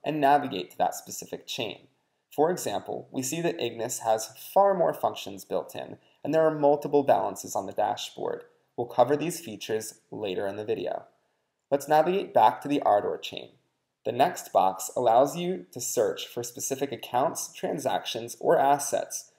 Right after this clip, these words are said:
on the blockchain. So, overall, the dashboard provides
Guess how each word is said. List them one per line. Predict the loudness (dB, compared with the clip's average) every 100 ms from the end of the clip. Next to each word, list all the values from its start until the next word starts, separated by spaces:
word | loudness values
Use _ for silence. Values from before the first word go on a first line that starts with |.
| _ 2
on | 4 4
the |
blockchain. | 2 0 0 -8 -14 -14 -16 _ _ _ _ _ _
So, | -10 2 6 6 6 -10 -20 _ _ _
overall, | 4 6 6 6 6 2 -6
the |
dashboard | 4 6 6 4 4 2 2
provides | 6 6 6 2